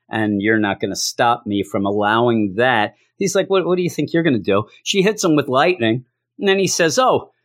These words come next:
<laughs> that's all you got?" And she's like, "No, no, that, that's just the kinda where I'm gauging." Eh,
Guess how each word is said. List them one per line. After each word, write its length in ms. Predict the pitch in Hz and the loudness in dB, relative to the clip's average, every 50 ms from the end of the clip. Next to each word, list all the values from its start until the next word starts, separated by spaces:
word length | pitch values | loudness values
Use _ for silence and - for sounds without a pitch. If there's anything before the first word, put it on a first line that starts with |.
| _ _ _ - - | _ _ _ -2 -2
<laughs> 440 | 214 175 147 165 202 202 196 170 | -2 0 -2 -6 -8 -10 -12 -8
that's 240 | 151 175 175 175 - | -4 -2 -2 0 0
all 120 | 220 226 214 | 2 2 4
you 140 | 202 190 | 2 2
got?" 300 | 143 190 190 202 226 220 - - | 2 2 2 2 2 0 -2 -4
And 80 | 127 | -10
she's 100 | - - | -6 -4
like, 140 | 175 175 185 | -4 -4 -2
"No, 180 | 226 247 247 226 | 0 0 2 2
no, 200 | 196 156 143 156 | 2 2 2 2
that, 200 | 190 214 226 - | 0 0 0 0
that's 320 | 175 214 233 254 - - - | 0 0 0 0 0 -2 -4
just 300 | - 311 - - - - | -2 -2 -4 -4 -4 -6
the 80 | 180 | -6
kinda 520 | - - - 170 175 170 170 156 147 135 - - | -4 -4 -2 0 0 2 2 2 2 0 -2 -6
where 340 | - 143 - 156 156 156 151 | -8 -6 -2 0 2 2 2
I'm 280 | 143 139 127 110 - _ _ _ - | 2 2 0 -2 -4 _ _ _ -2
gauging." 520 | 135 131 131 131 135 127 - 123 117 98 | 0 2 2 0 -2 -4 -4 -2 -2 0
Eh, 180 | 135 147 147 | 0 -2 -2